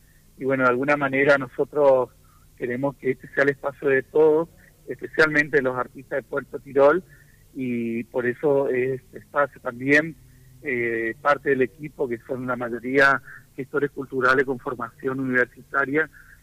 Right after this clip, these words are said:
eh, trabajamos en el acompañamiento de, de líneas de proyectos, asesorando,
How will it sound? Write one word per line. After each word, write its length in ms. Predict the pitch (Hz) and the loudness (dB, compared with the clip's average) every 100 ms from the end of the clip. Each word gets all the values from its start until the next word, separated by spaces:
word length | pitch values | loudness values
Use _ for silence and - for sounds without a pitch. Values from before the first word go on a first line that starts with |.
| _ - | _ -12
eh, 140 | 120 | -10
trabajamos 800 | - 120 117 - 135 139 143 139 151 | -6 -4 -4 -4 -4 0 0 -2 -6
en 240 | 135 127 | -10 -8
el 480 | 120 117 113 110 110 - _ _ _ 139 | -6 -6 -6 -8 -12 -18 _ _ _ -10
acompañamiento 920 | 120 120 135 123 123 120 131 127 151 | -10 -8 -6 -4 -2 -2 -4 -2 0
de, 100 | 135 | 0
de 300 | 120 123 123 | -2 -6 -6
líneas 400 | 107 131 143 139 | -6 -6 -4 -2
de 80 | 127 | -4
proyectos, 880 | - 120 113 143 160 - - 143 131 - - - | -4 -6 2 2 2 -4 -8 -6 -8 -16 -14 -10
asesorando, 1080 | 131 139 - 127 120 139 151 147 139 135 | -10 -12 -10 -2 2 4 4 0 0 0